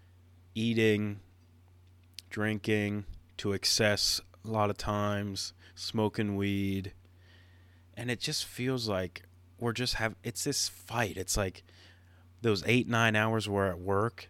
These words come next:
we have to come home and fight that with as much just garbage as we can, just eating and drinking and fucking and, and,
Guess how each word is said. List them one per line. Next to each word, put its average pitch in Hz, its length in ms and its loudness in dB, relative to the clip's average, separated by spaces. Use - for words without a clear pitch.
we 113 100 0
have 110 120 -4
to 98 80 -4
come 113 280 -6
home 110 200 0
and 87 140 -12
fight 104 500 0
that 90 280 -8
with - 260 -10
as 98 180 -4
much 113 560 -2
just 95 300 0
garbage 104 580 4
as 85 160 -4
we 90 100 -4
can, 87 460 -6
just 87 320 -4
eating 101 460 2
and - 180 -16
drinking 90 560 -6
and 90 140 -16
fucking 92 500 2
and, 85 200 -14
and, 92 380 -8